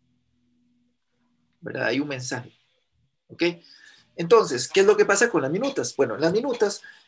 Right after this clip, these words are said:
igualmente, yo podría decir, bueno, tengo la minuta número uno y uno generalmente las numera, ¿verdad? En una fecha específica, la fecha tal, y una de las cosas que vamos a encontrarnos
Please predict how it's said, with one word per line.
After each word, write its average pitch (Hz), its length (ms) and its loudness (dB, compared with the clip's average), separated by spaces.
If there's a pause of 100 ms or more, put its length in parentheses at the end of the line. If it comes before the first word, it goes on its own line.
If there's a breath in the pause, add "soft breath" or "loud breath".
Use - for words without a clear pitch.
(160)
igualmente, 175 800 2
yo - 100 -6
podría 160 220 4
decir, 156 180 4
bueno, 151 200 -6
tengo 113 180 -10
la 123 100 -6
minuta 143 360 -8
número 147 320 -2
uno 156 440 -4 (300)
y 104 140 -10
uno 127 160 -4
generalmente 131 480 -2
las 139 120 2
numera, 104 440 -4 (100)
¿verdad? 127 400 -10 (300 soft breath)
En 101 160 -12
una 131 200 -2
fecha 147 420 2
específica, 180 880 -6 (1400)
la 147 140 -16
fecha - 500 -8
tal, 170 320 0 (800 soft breath)
y 262 360 -2 (1000)
una 262 240 2
de 269 100 0
las 285 140 -2
cosas - 360 -2
que - 120 -6
vamos 127 260 -4
a 208 60 -6
encontrarnos 147 840 -4